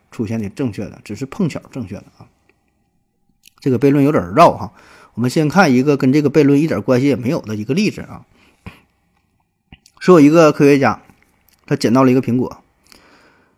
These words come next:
他想实验，就做个实验，证实一下，看看这个苹果呢是否有毒。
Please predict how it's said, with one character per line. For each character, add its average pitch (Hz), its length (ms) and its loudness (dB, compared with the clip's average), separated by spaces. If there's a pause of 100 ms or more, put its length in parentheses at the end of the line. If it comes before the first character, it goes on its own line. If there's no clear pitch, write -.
(380)
他 180 100 0
想 135 400 0 (560)
实 - 240 -4
验， 147 460 2
就 131 220 -6
做 165 180 0
个 147 80 2
实 - 140 -6
验， 147 120 0
证 165 180 -2
实 120 120 -4
一 - 20 -2
下， 123 80 -2
看 151 160 -4
看 135 140 -2
这 143 80 -2
个 135 100 -2
苹 147 200 -4
果 139 160 -4
呢 110 100 -4
是 139 160 -8
否 139 100 0
有 113 140 -2
毒。 104 300 -10